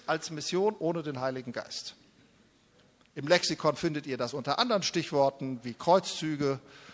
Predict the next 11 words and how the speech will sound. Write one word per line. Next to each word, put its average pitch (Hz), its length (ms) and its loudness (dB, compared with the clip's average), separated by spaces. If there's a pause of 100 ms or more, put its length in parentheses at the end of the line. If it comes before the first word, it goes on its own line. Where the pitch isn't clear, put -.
(140)
oder 127 280 4
was 139 200 -2
weiß 127 140 -4
ich 233 180 -2
was, 160 400 2
wird 156 160 2
das 139 160 2
da 175 120 2
abgehandelt, 139 680 -4 (300)
ja? 143 260 2 (520)
Mission 233 720 6